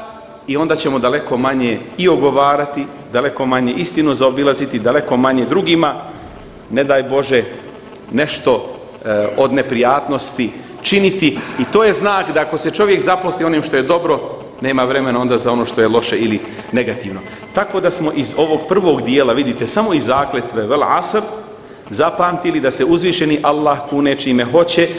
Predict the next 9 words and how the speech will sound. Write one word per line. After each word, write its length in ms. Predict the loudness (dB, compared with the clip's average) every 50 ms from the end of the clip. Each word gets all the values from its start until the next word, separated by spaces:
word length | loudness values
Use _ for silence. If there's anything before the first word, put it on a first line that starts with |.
| -10 -6 0
da 120 | 2 2
ukaže 460 | 2 2 2 0 0 0 0 -2 -2 -2
na 100 | -2 -2
značaj 400 | 0 0 -2 0 2 0 0 2
i 60 | 2
vrijednost 480 | 2 2 2 4 4 2 0 2 2
toga, 380 | 2 2 2 2 2 0 0 -2 -6 -12 -14 -12 -6 -4
a 140 | -2 -2 -2 -2
nama 420 | 0 0 0 2 2 2 0 0